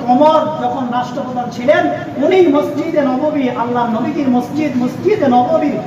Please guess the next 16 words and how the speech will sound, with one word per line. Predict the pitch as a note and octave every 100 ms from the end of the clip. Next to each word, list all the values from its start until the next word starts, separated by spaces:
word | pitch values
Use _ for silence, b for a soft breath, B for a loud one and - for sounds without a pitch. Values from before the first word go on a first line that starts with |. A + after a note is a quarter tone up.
| -
ইমামতি | C#4+ D#4+ G#4+ C#4+ G#3
করতেন। | G3 - D#3+ D3 - - - - - - -
তো | C#4
উনি | D4 D#4+ F4 D4+ - - F3+
ফজরের | A#3 C4 F4 F4 -
সময় | B3+ C4 D#4 E4+ C#4 - A#3+
ইমামতির | C4 E4+ F4+ F4 E4+ C4+
মুসাল্লায় | C4+ D4 C4+ C4 B3+
দাঁড়িয়েছেন, | A#3+ A#3+ A#3 A#3+ G#3+ - - -
আর | B3+
এই | C#4+ C#4 C4
আবু | C#4 E4+ D4
লুকলু | C#4 F4+ C#4 C#4
আল | C4+ B3+ A#3+
মাজুসি | A3+ A3+ F4+ F#4 F4 E4 G3+ - - -
উনি | C4 D#4 D4+ F#3+